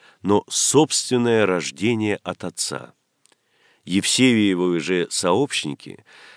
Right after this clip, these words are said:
хотели настоять, что речение от Бога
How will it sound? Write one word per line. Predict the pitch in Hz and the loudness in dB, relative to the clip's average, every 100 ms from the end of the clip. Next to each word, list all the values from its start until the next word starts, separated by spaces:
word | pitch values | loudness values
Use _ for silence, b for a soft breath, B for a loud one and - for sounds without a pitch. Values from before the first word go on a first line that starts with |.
| B | B
хотели | - 117 170 160 | -2 2 4 4
настоять, | 151 135 - 120 120 147 151 | 6 4 4 4 6 6 4
что | - - 120 113 | 2 -2 2 4
речение | 110 113 - 131 110 107 | 4 0 0 2 2 2
от | - 98 73 | 2 -2 -4
Бога | 69 120 160 123 90 | -2 2 2 2 -2